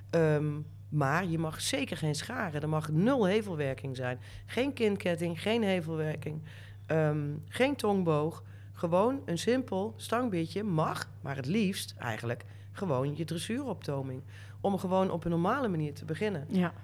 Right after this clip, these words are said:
Speaker 1: Hè?
Speaker 2: Maar
Speaker 1: Nee.
Speaker 2: mag, kan iedereen aan Working Equitation beginnen?
Speaker 1: Ja. Rijden, bedoel je?
Speaker 2: Ja.
Speaker 1: Mhm.
Speaker 2: Maar ook als je gewoon een K W P N hebt?
Speaker 1: Zeker, zeker.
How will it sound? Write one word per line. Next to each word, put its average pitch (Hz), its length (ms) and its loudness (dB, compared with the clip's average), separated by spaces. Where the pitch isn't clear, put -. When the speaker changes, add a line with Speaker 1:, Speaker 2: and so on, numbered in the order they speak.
Speaker 1:
Hè? 160 160 -4
Speaker 2:
Maar 208 140 6
Speaker 1:
Nee. 220 80 6
Speaker 2:
mag, 247 180 6
kan 254 300 6
iedereen 254 640 2
aan 202 140 2
Working 180 320 2
Equitation 160 540 -4
beginnen? 160 420 -4
Speaker 1:
Ja. 214 160 -4
Rijden, 131 460 2
bedoel 131 220 -4
je? 120 180 -2
Speaker 2:
Ja. 208 340 2
Speaker 1:
Mhm. 214 240 2
Speaker 2:
Maar 208 160 4
ook 240 180 10
als 220 260 6
je 208 240 6
gewoon 202 160 0
een 196 60 0
K - 40 -10
W 185 220 4
P 175 60 -6
N 160 220 0
hebt? 160 120 -8
Speaker 1:
Zeker, 233 440 -2
zeker. 226 460 -4